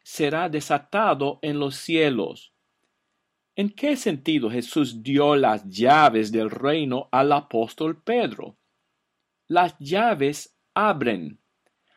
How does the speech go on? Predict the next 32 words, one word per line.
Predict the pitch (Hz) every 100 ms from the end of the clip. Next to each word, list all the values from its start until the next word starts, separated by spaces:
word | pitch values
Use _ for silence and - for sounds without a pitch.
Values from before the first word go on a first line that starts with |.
| _ -
A | 156 -
Pedro | - 214 220 147 160 -
le | 143 143
fue | - 151
dado | 139 156 175 175 175
el | 151 135
privilegio | - 127 123 131 151 160 - 165
de | 151
abrir | 143 139 131 165 254 226 98
como | - 101 104
si | 110
fuera | - 160 180 180 175 _ _ _
el | - 151
reino | 143 180 214 196
al | - 147 147
dar | 170 180 185
su | - 185
mensaje | 180 165 156 - 165 160 156 165 -
en | 151
el | 151 151
Pentecostés. | 151 151 156 151 147 143 - - 156 139 104 - - - _ _ _
Proclamó | - 160 - 147 151 190 208
con | - 151
sus | 208 185
labios | 202 233 196 113 - -
el | 113 120
mensaje | 120 117 - 180 147 127
que | - 120
el | 110
reino | 135 143 151
de | 143 139
Cristo | - 135 123 - 110